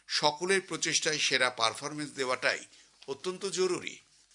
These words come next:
সৈয়দ মোদি আন্তর্জাতিক ব্যাডমিন্টন টুর্নামেন্টে ভারতের কিদাম্বি শ্রীকান্ত এবং মহিলাদের ডাবলসে গায়ত্রী গোপীচাঁদ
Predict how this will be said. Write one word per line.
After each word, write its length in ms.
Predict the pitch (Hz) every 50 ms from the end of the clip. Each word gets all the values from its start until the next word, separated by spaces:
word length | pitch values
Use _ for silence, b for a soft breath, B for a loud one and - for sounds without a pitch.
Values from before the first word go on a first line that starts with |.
| b b b b b b b b b b b
সৈয়দ 420 | - - - 156 170 175 185 196 190
মোদি 280 | 196 202 208 185 214 208 208
আন্তর্জাতিক 600 | 202 170 160 151 185 180 170 185 175 175 180 160 151
ব্যাডমিন্টন 540 | 143 127 123 123 147 156 151 143 160 156 147
টুর্নামেন্টে 560 | 135 139 127 120 135 147 156 160 147 151 156
ভারতের 420 | 135 123 120 131 123 - 139 131 127 B B B B B B _
কিদাম্বি 460 | - 156 151 170 180 185 185 185 185
শ্রীকান্ত 480 | - - - 170 - 170 170 175 175 - -
এবং 220 | - 151 127 135 135
মহিলাদের 480 | 127 127 127 143 147 151 147 - 147 139
ডাবলসে 520 | 117 104 107 117 160 160 - - - 104 - - B B B B B B - 131
গায়ত্রী 340 | 135 143 156 156 156 160 156
গোপীচাঁদ 500 | 127 143 139 139 156 151 - 165 156